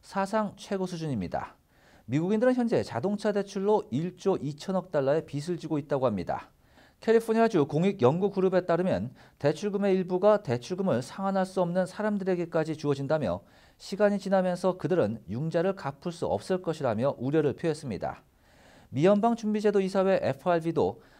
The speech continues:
현재 이 서프라임 자동차 대출자가 이 그 어느 때보다 많아 연체 위험이 높은 이 대출자 집단이 늘어나고 있다고 지적했습니다.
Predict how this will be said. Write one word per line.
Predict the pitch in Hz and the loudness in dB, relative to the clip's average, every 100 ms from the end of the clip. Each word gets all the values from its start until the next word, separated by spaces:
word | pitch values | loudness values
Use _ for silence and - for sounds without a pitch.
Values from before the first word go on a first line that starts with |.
| _ | _
현재 | - 208 180 110 - | -4 2 4 2 0
이 | |
서프라임 | 90 190 208 - 208 214 220 | 0 2 2 0 2 4 2
자동차 | 196 156 185 185 185 | -2 -2 -2 -2 0
대출자가 | 180 - 170 175 165 180 | -2 -4 -2 0 2 2
이 | 107 - | 0 -6
그 | - 160 | -2 2
어느 | 101 175 190 | 2 2 -2
때보다 | 190 180 175 160 | -2 0 2 2
많아 | 160 113 113 - _ _ 92 | 2 2 0 -8 _ _ -2
연체 | 131 160 202 160 | -2 0 0 0
위험이 | 120 185 190 | 4 4 4
높은 | 180 175 107 73 | 0 0 -2 -2
이 | 98 | -10
대출자 | - 135 143 180 165 185 | -4 -4 -4 -8 0 0
집단이 | 180 165 170 156 95 | 0 -2 -2 0 -2
늘어나고 | 107 143 160 156 | -2 -2 -2 -2
있다고 | 131 - 101 120 | -4 -2 -4 -4
지적했습니다. | 143 143 135 120 107 76 67 - | -6 -6 -6 -6 -6 -6 -8 -10